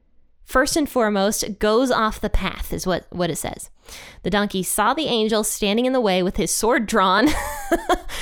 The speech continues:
So the donkey turned out of the path and went into the field.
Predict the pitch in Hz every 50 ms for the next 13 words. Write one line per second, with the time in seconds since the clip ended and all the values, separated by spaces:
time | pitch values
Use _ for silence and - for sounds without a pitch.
0 | - - - 415 - 277 269 226 233 214 - 254 294 294 254 240 220 - - -
1 | 440 466 440 359 311 294 277 254 233 - - - 381 392 339 247 185 226 - -
2 | - 247 233 220 214 233 254 269 - - 233 233 240 - 254 226 220 214 - -
3 | - 233 226 214 196 175 180 185 185 180